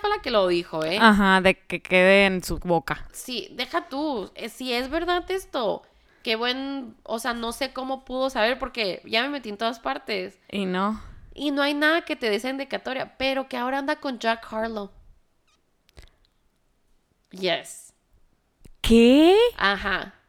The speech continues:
Speaker 2: No.
Speaker 1: Yes.
Speaker 2: What?
Speaker 1: Qué raro, ¿verdad? Ese mix.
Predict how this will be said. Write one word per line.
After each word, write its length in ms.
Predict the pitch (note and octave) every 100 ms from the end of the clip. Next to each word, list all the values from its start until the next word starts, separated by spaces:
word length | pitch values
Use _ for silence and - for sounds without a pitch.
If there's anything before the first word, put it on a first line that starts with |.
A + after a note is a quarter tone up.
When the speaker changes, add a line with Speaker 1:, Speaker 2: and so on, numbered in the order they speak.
| _
Speaker 2:
No. 840 | A3 A3+ A3+ G#3+ G#3 G3 F3+ F3+ - _
Speaker 1:
Yes. 600 | F3 E3+ F3+ - - _ _
Speaker 2:
What? 400 | G3 G3 G#3 C#4 F#4 G#4+ A#4+ A4+
Speaker 1:
Qué 140 | B3
raro, 420 | C4 A#3+ A#3 C#4+
¿verdad? 300 | D4+ D#4 D4+
Ese 180 | D#4+ D#4+
mix. 500 | D4+ E4 F4+ - -